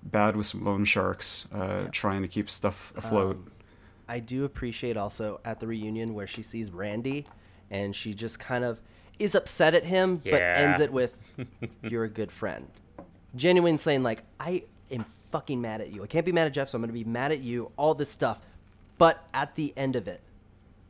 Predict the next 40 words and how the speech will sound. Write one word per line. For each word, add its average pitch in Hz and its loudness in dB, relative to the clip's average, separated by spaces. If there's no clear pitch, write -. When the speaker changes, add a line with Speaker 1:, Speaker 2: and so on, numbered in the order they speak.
Speaker 2:
you 139 -2
went 143 2
in 123 0
with 107 -6
your 101 -10
friend 92 -6
who 120 -6
needed 113 -4
help. 110 -8
You're 101 -6
a - -10
good 101 -8
friend 82 -12
for 78 -16
that. - -18
Like, 107 -6
acknowledging 135 4
that 120 0
that 131 0
is, 131 -4
you 135 -4
know 113 -2
what, 117 -4
still 120 -4
a 113 -2
very 113 -4
good, 107 -6
like, 104 -8
loyal, 107 -2
you 113 -4
being 107 -4
there 98 -6
for 95 -8
it 85 -10
move. 98 -8
I 95 -6
don't 113 -6
agree 120 -4
with 110 -6
it. 92 -8